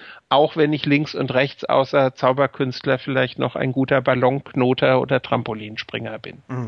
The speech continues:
Speaker 2: mhm. Das heißt also, der, der Markenkern, die Definition der Marke von dir als Künstler, als Marke,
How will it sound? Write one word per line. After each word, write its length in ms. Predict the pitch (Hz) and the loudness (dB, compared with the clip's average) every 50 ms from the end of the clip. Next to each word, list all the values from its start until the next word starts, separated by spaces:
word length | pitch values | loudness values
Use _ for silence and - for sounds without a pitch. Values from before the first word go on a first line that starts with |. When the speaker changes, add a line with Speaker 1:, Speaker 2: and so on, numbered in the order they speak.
| 104 113 123 _ - | -10 -14 -18 _ -18
Speaker 2:
mhm. 280 | 131 107 104 110 131 - _ - - - - - - - - - _ _ | -18 -18 -18 -18 -20 -20 _ -20 -20 -18 -18 -18 -20 -20 -20 -20 _ _
Das 160 | - 165 - | -10 -6 -4
heißt 160 | - 147 147 | -4 -4 -2
also, 400 | 165 139 139 143 139 135 135 143 - _ | -2 -2 0 0 0 -2 -4 -6 -14 _
der, 360 | - 131 123 120 117 120 113 113 | -12 -8 -6 -4 -4 -4 -6 -8
der 160 | 107 117 107 | -8 -8 -6
Markenkern, 920 | 107 107 113 131 151 147 - 139 113 104 - - 139 151 170 180 180 180 165 | -4 -4 -2 -2 -2 -4 -6 -8 -10 -10 -8 -6 -6 -4 -4 -4 -6 -6 -8
die 180 | 135 135 123 | -10 -12 -12
Definition 1000 | 110 127 120 - - 120 113 107 - - - - 139 147 160 165 165 170 175 - _ _ _ | -12 -14 -12 -10 -8 -8 -8 -8 -10 -10 -8 -6 -4 -4 -4 -4 -6 -8 -10 -14 _ _ _
der 520 | _ - _ - 123 107 104 107 131 113 | _ -20 _ -20 -20 -18 -12 -10 -8 -6
Marke 560 | 117 117 117 117 135 156 160 - - 170 170 170 | -6 -4 -4 -4 -4 -6 -6 -8 -10 -10 -10 -10
von 260 | - - 131 120 107 | -10 -8 -8 -8 -8
dir 240 | 90 101 127 135 - | -8 -8 -10 -8 -8
als 180 | - - - | -10 -12 -10
Künstler, 440 | - - 143 165 170 - - - - | -8 -8 -8 -8 -8 -10 -12 -12 -10
als 240 | 151 147 135 - - | -10 -10 -10 -10 -8
Marke, 480 | 135 131 131 139 135 - 143 135 135 | -8 -6 -6 -8 -8 -8 -8 -10 -10